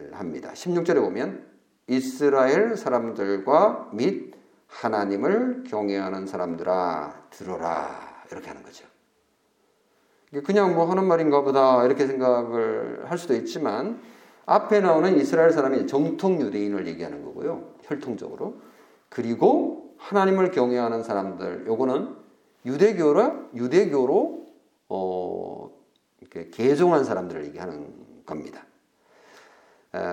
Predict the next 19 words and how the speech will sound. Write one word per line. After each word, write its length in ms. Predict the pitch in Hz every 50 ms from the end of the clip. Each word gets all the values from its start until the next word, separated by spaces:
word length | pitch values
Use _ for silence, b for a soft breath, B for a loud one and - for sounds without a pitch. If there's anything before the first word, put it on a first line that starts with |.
| 85 85 82 85 85 87 90 - - -
그런데 880 | - - 147 160 165 165 165 156 151 165 180 226 262 285 - - - - -
할례는 760 | - - - - 170 160 170 180 185 196 202 226 269 302 -
받지 240 | - - - - 98
않은 160 | 85 82 80
사람들. 280 | - - 120 - - - - _ _ _ _ _ _ _ _ _ _ _ _ _ _ _ _ _ _ _ _ _ _ _ _ _ _ _ _ _ _ _ _ _ _ _ _ _ _ _
그리고 460 | - - 147 165 202 233 226 226 247
마지막으로, 1200 | 254 214 202 208 226 208 - 185 196 202 180 156 143 135 135 139 151 208 254 311 349 - 339 - - - - _ b b b b b b b b
어, 220 | - 90 82 82 85
단순 960 | - - 127 131 147 151 147 151 180 202 214 233 247 262 262 - - - -
관심자가 760 | - 98 98 98 104 104 - 135 131 127 113 101 90 95 101 -
있다. 260 | - - - - - -
뭐 140 | - 110 -
그런 200 | - 139 147 143
사람들 280 | 131 120 107 110 117
그렇게 240 | 104 - 104 - -
많지 380 | 98 82 78 82 87 87 - 117
않을 180 | 87 82 82 82
수 120 | - 90
있죠. 180 | 90 - -